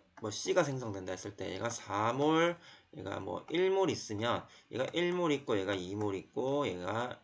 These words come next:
일 몰 생성되겠죠. 왜? 이 대 일 대 일로 반응한 거니까. 그럼 이 몰,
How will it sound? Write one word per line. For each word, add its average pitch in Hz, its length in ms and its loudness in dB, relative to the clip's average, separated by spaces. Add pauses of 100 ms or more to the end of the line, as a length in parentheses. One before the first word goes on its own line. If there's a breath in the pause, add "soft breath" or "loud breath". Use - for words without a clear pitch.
일 147 260 2
몰 151 200 2
생성되겠죠. 107 760 -6
왜? 101 120 0
이 95 220 -6
대 185 120 4
일 127 200 2
대 - 80 -2
일로 117 260 -4
반응한 82 400 -12
거니까. - 340 -20 (440 loud breath)
그럼 117 120 -4
이 110 180 -2
몰, 147 380 0